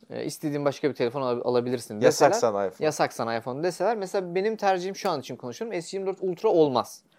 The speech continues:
Speaker 1: Benim tercihim farklı bir telefon kullanmak için, e, Fold olurdu. Fold'un
Speaker 2: Hmm.
Speaker 1: son çıkan telefonu neyse
Speaker 2: E,
Speaker 1: o
Speaker 2: tercih
Speaker 1: olurdu.
Speaker 2: meselesi.
Speaker 1: E, ya çünkü farklı bir telefon kullanmış olmak isterim. Çünkü sadece yani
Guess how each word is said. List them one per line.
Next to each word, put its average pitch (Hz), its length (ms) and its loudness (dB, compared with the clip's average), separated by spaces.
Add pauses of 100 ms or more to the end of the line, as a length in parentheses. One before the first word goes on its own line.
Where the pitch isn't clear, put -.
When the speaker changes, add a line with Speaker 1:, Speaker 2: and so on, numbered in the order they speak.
(220)
Speaker 1:
Benim 202 180 2
tercihim 185 380 0
farklı 170 380 0
bir 208 60 2
telefon 170 360 -2
kullanmak 120 500 -2
için, 254 280 -14 (320)
e, 151 240 4
Fold 190 320 4
olurdu. 101 460 2
Fold'un 143 260 2
Speaker 2:
Hmm. 143 80 -2
Speaker 1:
son 135 220 -2
çıkan 123 280 -6
telefonu 135 320 -6
neyse 131 240 -4
Speaker 2:
E, 196 40 4
Speaker 1:
o 190 160 8
Speaker 2:
tercih - 240 6
Speaker 1:
olurdu. 175 100 4
Speaker 2:
meselesi. 95 520 -8 (140)
Speaker 1:
E, - 160 0
ya 143 200 6
çünkü 240 240 -4
farklı 208 300 4
bir 196 60 0
telefon 185 340 0
kullanmış 131 600 -2
olmak 110 240 0
isterim. 110 260 -2
Çünkü 156 220 -8
sadece 175 280 2
yani 131 200 -2